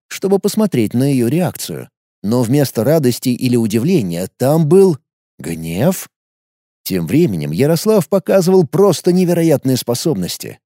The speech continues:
заставив своего противника полностью уйти в оборону.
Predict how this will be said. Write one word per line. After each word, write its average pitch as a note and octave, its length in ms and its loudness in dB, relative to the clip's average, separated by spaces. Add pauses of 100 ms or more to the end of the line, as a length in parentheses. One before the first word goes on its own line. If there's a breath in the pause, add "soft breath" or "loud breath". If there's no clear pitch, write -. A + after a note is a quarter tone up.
заставив B2 560 0
своего B2 340 2
противника C3 580 2
полностью A#2+ 680 0
уйти B2+ 300 0
в A#2 80 -4
оборону. A#2+ 500 -2